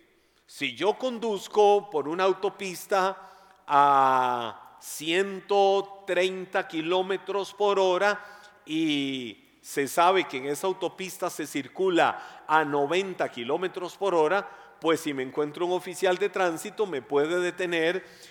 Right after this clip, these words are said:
me hace una boleta, me hace un ticket o me hace un parte y hay un dinero que se cobra por eso. Me pueden rebajar puntos de la licencia, me pueden quitar la licencia o me pueden quitar las placas del vehículo, en fin,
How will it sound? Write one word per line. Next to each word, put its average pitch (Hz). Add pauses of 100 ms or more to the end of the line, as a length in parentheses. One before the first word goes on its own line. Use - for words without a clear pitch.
me 135
hace 135
una 175
boleta, 190
me 160
hace 147
un 180
ticket 208
o 151
me 143
hace 156
un 190
parte 190 (400)
y 156
hay 160
un 185
dinero 196
que 156
se 131
cobra 165
por 151
eso. 139
Me 120
pueden 170
rebajar 135
puntos 139
de 117
la 113
licencia, 165 (220)
me 135
pueden 143
quitar 113
la 101
licencia 170
o 143
me 127
pueden 131
quitar 117
las 113
placas 123
del 117
vehículo, 151
en 131
fin, 247